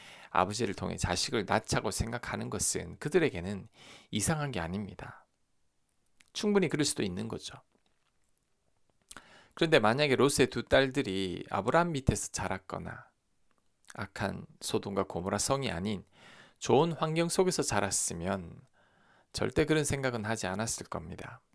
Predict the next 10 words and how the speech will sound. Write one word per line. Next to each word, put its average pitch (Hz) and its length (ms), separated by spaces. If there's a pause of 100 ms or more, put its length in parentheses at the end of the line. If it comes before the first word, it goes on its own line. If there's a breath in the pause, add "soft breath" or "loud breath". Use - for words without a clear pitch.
(1300)
하지만 90 320
소돔 113 360
성에서 113 500 (580 soft breath)
늘 87 280
악하고 123 500
음란한 143 420
것만 123 300
보고 117 280
들었기 135 320
때문에 90 680